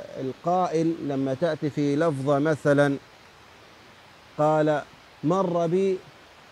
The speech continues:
ظبي هائماً فقلت: 'أأخو ليلى؟'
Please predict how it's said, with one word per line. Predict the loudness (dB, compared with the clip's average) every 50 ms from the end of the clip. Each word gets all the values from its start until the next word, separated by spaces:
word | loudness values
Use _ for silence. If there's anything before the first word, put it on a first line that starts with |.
| -20 -20 -20 -20 -20 -20 -20 -20 -20 -12 -8
ظبي | -4 0 2 2 2 2 2 2 2 0 -2
هائماً | -2 -2 -4 -2 0 2 2 2 2 0 -2 -4 -6 -10 -20 -20 -20 -20 -20 -20 -20 -20 -20 -20 -20 -20 -20 -20 -20 -20 -20 -20 -20 -20 -20 -20 -20 -20 -20 -20 -20 -20 -20 -20 -20 -20 -20 -20 -6 -2
فقلت: | -2 -2 0 0 2 2 2 0 -2 -2 0 0 0 -2 -4 -10 -20 -20 -20 -20 -20 -20 -20 -20 -20 -20 -20 -20 -20 -20 -20 -20 -20 -20 -20 -20 -20 -20 -20 -20 -20 -20 -20 -20 -20 -20 -12 -10 -8
'أأخو | -4 -2 -2 -2 0 0 2 2 4
ليلى؟' | 4 4 2 2 2 2 0 0 -2